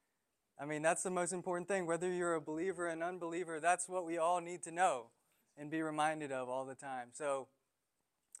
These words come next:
I'm not gonna talk about that today, because the problem is I talked about that last time. I don't know if you were here, but we talked about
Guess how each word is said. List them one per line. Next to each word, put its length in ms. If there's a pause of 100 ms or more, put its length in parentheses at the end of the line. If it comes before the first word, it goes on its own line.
(580)
I'm 80
not 180
gonna 140
talk 220
about 240
that 180
today, 440 (520)
because 540 (100)
the 100
problem 260
is 220
I 60
talked 240
about 240
that 200
last 360
time. 340 (480)
I 60
don't 120
know 100
if 120
you 60
were 100
here, 480
but 300 (160)
we 80
talked 240
about 340